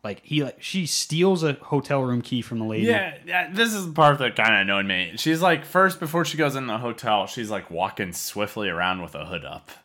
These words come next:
Speaker 1: Oh, yeah. <laughs>
Speaker 2: It looks real stupid.
Speaker 1: Huge,
Speaker 2: They're like, "Oh, they're
Speaker 1: huge
Speaker 2: making
Speaker 1: glasses.
Speaker 2: it look cool." But yeah, it's, I don't know. I did not enjoy that part. I'm like, "This is, looks real cheesy."
Speaker 1: And I, I guess before that, I think she goes to her house, right?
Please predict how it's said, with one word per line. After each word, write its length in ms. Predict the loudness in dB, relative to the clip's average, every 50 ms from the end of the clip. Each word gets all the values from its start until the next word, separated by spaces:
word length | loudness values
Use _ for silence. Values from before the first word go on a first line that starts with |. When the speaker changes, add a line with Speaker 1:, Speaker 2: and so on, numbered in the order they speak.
| _
Speaker 1:
Oh, 160 | 4 4 4 4
yeah. 200 | 0 -4 -6 -6 -4 -4
<laughs> 0 | -4 -4 -4 -16 -20 _ _ _ _ _ 0
Speaker 2:
It 40 | 0
looks 240 | 0 0 0 -8
real 100 | -10 -10
stupid. 400 | -10 -10 -12 -10 -10 -12 -12 -4 -2
Speaker 1:
Huge, 120 | 4 6 10
Speaker 2:
They're 160 | 10 12 12
like, 220 | 12 10 8 6 4
"Oh, 80 | 6
they're 100 | 8 8 8
Speaker 1:
huge 100 | 8 8
Speaker 2:
making 160 | 8 8 8
Speaker 1:
glasses. 320 | 6 6 6 4 4 4
Speaker 2:
it 40 | 4 4 6
look 280 | 8 8 8 6 4 0
cool." 40 | -8 -12 -14 -16 -8 0
But 140 | 0 2
yeah, 260 | 4 6 6 6 4 4
it's, 260 | 2 0 -2 -6 -8 -2
I 160 | 2 2 2
don't 160 | 2 0 -4
know. 100 | -8 -8
I 200 | -4 -2 -2 -2
did 180 | -2 -4 -6 -6
not 200 | -6 -8 -8 -8
enjoy 320 | -10 -10 -10 -8 -8 -8 -8
that 200 | -8 -10 -10 -10
part. 340 | -10 -10 -10 -10 -10 -14 -6 -4
I'm 180 | -4 -4 -2 -2
like, 260 | -4 -4 -4 -2 -2
"This 100 | -2 -2
is, 160 | -2 -4 -8
looks 240 | -10 -12 -12 -12 -14
real 220 | -12 -12 -12 -12
cheesy." 500 | -12 -12 -12 -12 -12 -14 -14 -14 -14 -14 -16 -18 _ _ _ _ _ _ _ _ -18 -6 -4
Speaker 1:
And 180 | -4 -4 -4 -8 -12 -14 -2
I, 160 | 0 0 2
I 120 | 4 2 2
guess 160 | 2 0 -2
before 260 | -4 -6 -4 -2 -2
that, 200 | -2 -2 -2 -4
I 40 | -4 -4
think 120 | -4 -4
she 120 | -6 -8 -6
goes 240 | -6 -4 -4 -4 -6
to 120 | -6 -8
her 80 | -8 -8
house, 340 | -10 -12 -12 -12 -14 -16 -16
right? 260 | -14 -14 -14 -14